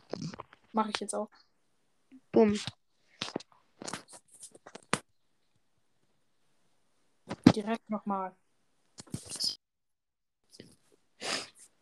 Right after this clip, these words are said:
Speaker 2: Oh, ich hab ein bisschen Schnupfen.
Speaker 1: Scheiß drauf. <laughs>
Speaker 2: Kennst du diese Boing-Folge von Rico's Brawl Podcast?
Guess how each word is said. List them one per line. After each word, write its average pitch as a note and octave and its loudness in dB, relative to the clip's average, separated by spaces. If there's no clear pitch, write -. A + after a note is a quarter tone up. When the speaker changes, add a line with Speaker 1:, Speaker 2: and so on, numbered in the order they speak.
Speaker 2:
Oh, G#3 8
ich G#3 6
hab G3+ 8
ein - 2
bisschen A3 2
Schnupfen. A#3+ 2
Speaker 1:
Scheiß G#3+ -6
drauf. A#3 -2
<laughs> A#3+ 6
Speaker 2:
Kennst A3+ 8
du C4 12
diese A#3 8
Boing-Folge A3+ 10
von G3+ 6
Rico's G#3+ 0
Brawl A3+ 10
Podcast? A3+ 2